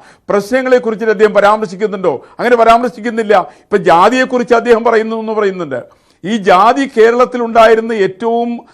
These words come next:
ഉന്മൂലനം ചെയ്യേണ്ട ഒരു വസ്തുത തന്നെയാണ് ജാതി. അതിനെന്താ സംശയമുള്ളത്? ആ കാര്യത്തിൽ ഒരു സംശയവും, ഏഹ്, ഞാൻ മനസ്സിലാക്കുന്നത് ആർ എസ് എസോ ഭാരതീയ ജനതാ പാർട്ടിയോ അടക്കമുള്ള പ്രസ്ഥാനങ്ങളെ സംബന്ധിച്ചില്ല. കാരണം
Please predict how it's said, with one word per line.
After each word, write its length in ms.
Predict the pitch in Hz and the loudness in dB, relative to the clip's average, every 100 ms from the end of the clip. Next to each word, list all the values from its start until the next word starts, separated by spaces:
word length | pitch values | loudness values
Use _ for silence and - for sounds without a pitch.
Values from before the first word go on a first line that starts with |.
| _ - | _ -8
ഉന്മൂലനം 680 | 180 214 240 247 254 247 247 190 | -6 -4 0 2 4 2 0 -6
ചെയ്യേണ്ട 420 | 202 208 214 208 214 240 - _ 202 | -4 0 0 4 2 2 -4 _ -6
ഒരു 120 | 240 | 0
വസ്തുത 340 | 214 196 262 254 254 | 0 0 -4 2 2
തന്നെയാണ് 340 | 247 254 240 226 | 2 0 0 4
ജാതി. 280 | 226 220 160 - _ _ 170 | 4 2 -6 -12 _ _ -4
അതിനെന്താ 260 | 226 269 - | -2 -2 -4
സംശയമുള്ളത്? 640 | 226 208 226 254 240 240 240 - _ _ _ _ _ _ _ 175 | -10 -10 0 2 2 2 -2 -6 _ _ _ _ _ _ _ 2
ആ 20 | 247 - | 2 4
കാര്യത്തിൽ 300 | 254 247 247 240 | 2 2 -2 -2
ഒരു 140 | 277 277 | -4 -2
സംശയവും, 560 | 233 226 240 247 233 220 - - - 208 | -4 -4 -2 2 2 0 -14 -18 0 4
ഏഹ്, 240 | 208 208 185 | 6 4 2
ഞാൻ 140 | 214 240 | 0 2
മനസ്സിലാക്കുന്നത് 720 | 233 214 226 226 226 220 220 233 262 - _ _ - 175 | -2 2 2 4 2 2 2 2 0 -6 _ _ 0 4
ആർ 120 | 233 262 | 6 4
എസ് 200 | 240 247 | 2 0
എസോ 240 | 240 - 240 226 | -2 4 4 6
ഭാരതീയ 440 | 180 202 220 226 226 | 4 4 2 -2 -2
ജനതാ 240 | 214 214 165 214 | -2 2 0 2
പാർട്ടിയോ 260 | 226 226 220 | -2 2 0
അടക്കമുള്ള 360 | 214 220 220 226 226 - - | 0 -2 2 2 2 -8 -10
പ്രസ്ഥാനങ്ങളെ 560 | 196 196 233 240 233 233 | -6 0 0 2 -4 -2
സംബന്ധിച്ചില്ല. 540 | 214 220 214 220 208 175 - - _ - | -4 -4 -6 -10 -2 -2 -2 -10 _ 0
കാരണം 260 | 185 208 | 2 4